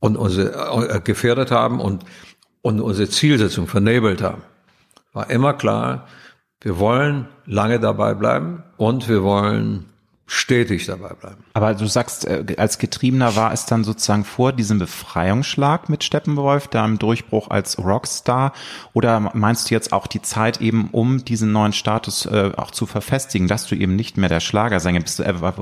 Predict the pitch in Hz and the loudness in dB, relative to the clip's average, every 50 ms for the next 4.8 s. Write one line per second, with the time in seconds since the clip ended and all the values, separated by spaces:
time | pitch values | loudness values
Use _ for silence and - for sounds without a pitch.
0 | - - 101 113 - 120 117 110 120 - - - 139 135 113 131 139 - - 123 | -4 -2 -2 0 0 2 0 0 0 0 0 2 2 2 2 2 0 0 0 0
1 | 113 131 120 117 117 123 180 107 110 110 110 110 107 104 92 92 92 92 90 90 | 2 2 2 2 2 2 2 2 2 2 2 2 2 4 4 4 4 4 2 2
2 | 90 90 90 92 98 90 80 - 107 - - - 87 85 82 82 - - - 110 | 0 -2 0 0 0 0 2 0 -2 -2 -2 -2 -2 -2 -2 -4 -6 -4 -2 0
3 | 104 117 107 104 104 101 104 104 104 104 101 104 - - 156 156 123 95 98 101 | 0 0 0 -2 -2 -4 -2 -4 -4 -4 -6 -6 -6 -4 -4 -2 -2 -2 -2 -2
4 | 92 92 90 85 87 98 - 113 113 113 113 110 - 107 98 95 | -2 0 0 0 -2 -2 -2 0 2 2 2 2 0 0 -2 -2